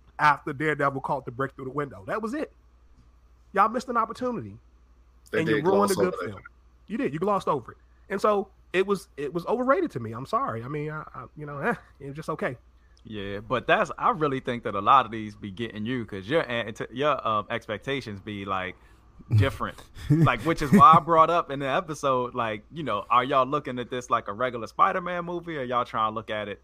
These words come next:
Speaker 3: like, as it is more?
Speaker 1: Fan
Speaker 3: I
Speaker 1: service.
Speaker 3: looked at it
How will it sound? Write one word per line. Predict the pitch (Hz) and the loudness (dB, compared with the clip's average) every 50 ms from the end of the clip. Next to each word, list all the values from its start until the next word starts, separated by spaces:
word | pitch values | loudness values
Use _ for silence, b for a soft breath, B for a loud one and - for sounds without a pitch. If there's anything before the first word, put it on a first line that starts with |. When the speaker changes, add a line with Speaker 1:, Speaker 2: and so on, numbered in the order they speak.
| _ _ - | _ _ -8
Speaker 3:
like, | 113 104 98 95 - 110 | -8 -6 -6 -6 -6 -6
as | 110 107 98 107 | -6 -6 -6 -8
it | 95 98 | -12 -14
is | 98 85 | -14 -14
more? | 101 104 117 123 107 87 98 | -10 -8 -6 -6 -6 -6 -8
Speaker 1:
Fan | 113 120 120 120 | -8 -10 -10 -12
Speaker 3:
I | 120 | -12
Speaker 1:
service. | - - 139 139 196 226 | -2 6 8 8 8 8
Speaker 3:
looked | 202 175 165 - 156 | 6 2 2 2 0
at | 139 131 127 123 | 2 2 2 0
it | 120 - | -2 -6